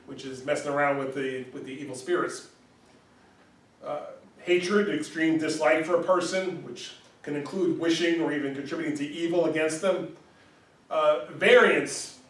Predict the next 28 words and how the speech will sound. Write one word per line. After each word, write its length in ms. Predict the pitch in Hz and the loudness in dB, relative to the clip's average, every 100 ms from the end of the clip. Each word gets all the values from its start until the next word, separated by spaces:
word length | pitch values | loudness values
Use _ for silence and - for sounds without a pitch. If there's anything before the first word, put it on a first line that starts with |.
| 135 - | -20 -8
now 240 | 156 139 131 | -2 -2 -2
the, 120 | 147 | -4
the 240 | 156 156 | -6 -10
variance 520 | 156 170 190 175 160 156 | 2 4 6 4 2 0
in 120 | 147 | 0
this 240 | 165 - | 0 0
context 720 | - 175 175 185 185 - - - - - | 2 4 6 6 4 2 -8 -20 -20 -16
is, 260 | 143 131 131 | -10 -8 -4
uh, 400 | 151 131 131 - - - _ - - - - | -2 0 -2 -4 -12 -20 _ -20 -18 -18 -16
is 240 | 202 156 | -14 -8
difference 460 | - 208 208 208 202 | 2 4 6 4 6
that 180 | 175 | 4
produces 760 | 165 160 185 185 190 175 - - - - | 4 -2 -2 0 2 2 0 -8 -16 -10
dispute, 640 | 147 - 196 196 196 - | -8 -8 -4 -2 -2 0
controversy, 680 | 170 175 175 170 170 175 151 | 2 4 2 0 0 -2 -6
discord, 680 | 143 - - 165 165 160 160 - _ _ - - | -6 -8 -6 0 0 0 -6 -14 _ _ -16 -6
discord, 640 | 175 - 160 156 147 151 - - | -6 -4 -2 0 0 -4 -12 -14
or 220 | - 147 | -4 -2
dissension, 800 | 143 147 - 190 190 165 120 113 - _ 139 | -2 -2 2 2 2 -2 -4 -8 -16 _ -10
right? 340 | 135 143 151 | -6 -6 -2
So, 360 | 170 151 147 - - - - | 2 4 2 -2 -14 -20 -14
you 220 | 196 202 | -10 -8
know, 100 | - | -8
so, 160 | 208 | -8
someone 240 | - 190 160 | -2 2 2
who 140 | 160 | 2
is 160 | 156 151 | 0 0
a, 480 | 139 135 - 185 | 2 2 2 -2